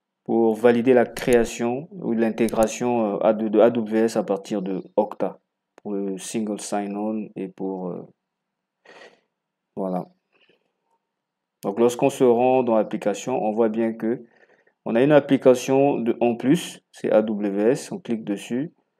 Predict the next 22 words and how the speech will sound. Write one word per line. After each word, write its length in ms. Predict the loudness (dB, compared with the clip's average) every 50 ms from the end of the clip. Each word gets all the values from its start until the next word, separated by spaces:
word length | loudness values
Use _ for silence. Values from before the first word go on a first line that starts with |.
| _ _ _ _ _ _ _ _ _ -6 -4
On 120 | 2 4
a 80 | 4 6
le 120 | 6 4
dashboard 480 | 6 4 4 4 2 2 2 4 4 4
de 60 | 2
l'application, 880 | 0 0 -2 -4 -4 -2 -2 -2 -2 -2 -2 -2 0 2 2 2 0 0
donc 220 | -2 -4 -4 -2
on 140 | -2 -2 0
voit 180 | 2 0 0 0
qu'on 160 | 0 -4 -6
peut 560 | -4 -4 -2 -2 0 -2 -2 -2 -4 -6 -8 _ _ _ _
configurer 500 | -10 -10 -6 -4 -4 -2 -2 0 0 0
le 100 | 0 -2
single 460 | -4 -6 -6 -4 -2 0 2 2 0
sign-on 560 | 0 -2 -4 -2 -2 -2 -2 -2 -2 -2 -2 -4
et 100 | -6 -6
c'est 140 | -6 -8
ce 100 | -10 -8
que 80 | -6 -6
nous 320 | -4 -4 -4 -4 -6 -6
allons 240 | -6 -6 -6 -8 -6
faire. 340 | 0 4 6 6 4 4